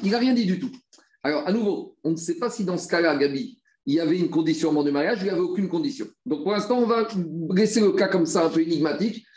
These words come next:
Qu'est-ce qui s'est passé au moment des kiddushin ? On ne sait pas. Par contre, on sait qu'au moment de la choupa, elle, euh, de rentrer de, de cohabiter ensemble,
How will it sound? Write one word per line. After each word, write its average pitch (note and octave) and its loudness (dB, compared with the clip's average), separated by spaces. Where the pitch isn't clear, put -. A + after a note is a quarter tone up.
Qu'est-ce A3+ -4
qui G3 -2
s'est G3 -2
passé F#3+ -2
au - 0
moment F3+ 0
des D#3+ 0
kiddushin ? D3+ -4
On D#3 -2
ne D#3+ 0
sait D#3 -4
pas. F#3 -2
Par - -6
contre, C4 -2
on F#3 0
sait G#3+ -2
qu'au G3+ -4
moment F#3 0
de D3+ 0
la - -2
choupa, G3+ -4
elle, F3+ 0
euh, F3 0
de D3 -2
rentrer C3+ -4
de, A#2 -4
de C3+ -2
cohabiter C3+ -4
ensemble, F3 -4